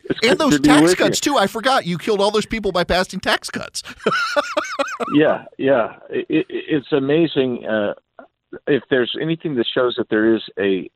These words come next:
Speaker 1: uh, uh, immortality, it would be the fact that, uh, the Democrats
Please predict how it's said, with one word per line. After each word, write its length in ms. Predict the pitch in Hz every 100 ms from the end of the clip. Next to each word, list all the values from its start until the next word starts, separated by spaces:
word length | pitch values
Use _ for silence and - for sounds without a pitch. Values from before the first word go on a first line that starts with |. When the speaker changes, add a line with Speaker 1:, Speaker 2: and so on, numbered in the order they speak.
| -
Speaker 1:
uh, 300 | 85 95 87 - _ _ -
uh, 220 | 90 85 - - 147
immortality, 920 | 143 139 117 - 135 107 76 71 - _ _ - _ -
it 120 | 120
would 220 | 113 110 -
be 240 | 113 107
the 120 | 95 -
fact 280 | 110 101 -
that, 180 | 98 - -
uh, 340 | 95 85 82 - _ -
the 80 | 95
Democrats 600 | 110 110 - 101 90